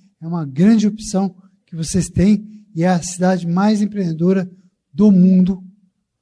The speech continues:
a partir de dois mil e dezessete. Agora já, já,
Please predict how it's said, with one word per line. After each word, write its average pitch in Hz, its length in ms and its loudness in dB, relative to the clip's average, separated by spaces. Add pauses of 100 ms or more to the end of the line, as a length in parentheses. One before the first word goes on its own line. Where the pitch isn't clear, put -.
(560)
a 151 80 -16
partir 160 300 -2
de 156 60 -2
dois 151 220 -2
mil 156 100 -4
e 156 40 -4
dezessete. 143 680 -10 (240)
Agora 156 600 -4
já, 165 200 -2
já, 156 260 -10